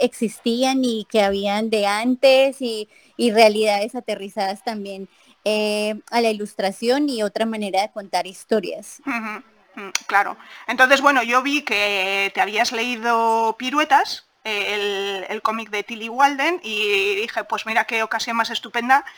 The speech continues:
Speaker 2: para charlar un poco sobre el cómic y descubrírselo a,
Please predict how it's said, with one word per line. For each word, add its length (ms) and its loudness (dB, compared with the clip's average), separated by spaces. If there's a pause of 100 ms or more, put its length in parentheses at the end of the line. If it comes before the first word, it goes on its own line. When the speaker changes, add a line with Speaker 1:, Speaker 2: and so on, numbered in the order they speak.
(380)
Speaker 2:
para 240 4
charlar 360 2
un 120 -4
poco 220 -4
sobre 260 -6
el 100 -6
cómic 540 -2
y 720 -4
descubrírselo 640 -4
a, 560 4